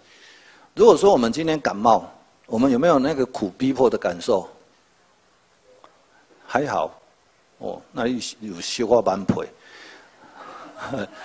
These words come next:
你，你如果肚子痛、疼痛，有些人可以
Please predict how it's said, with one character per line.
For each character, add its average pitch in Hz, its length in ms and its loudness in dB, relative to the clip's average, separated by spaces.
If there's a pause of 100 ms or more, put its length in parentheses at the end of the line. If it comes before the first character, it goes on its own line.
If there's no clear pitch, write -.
(880)
你， 110 360 -10 (840)
你 101 340 -8
如 135 80 6
果 170 120 8 (200)
肚 185 160 8
子 120 180 -4
痛、 139 220 4
疼 113 200 2
痛， 120 300 4
有 110 180 6
些 214 120 2
人 190 160 6
可 170 180 6
以 151 80 2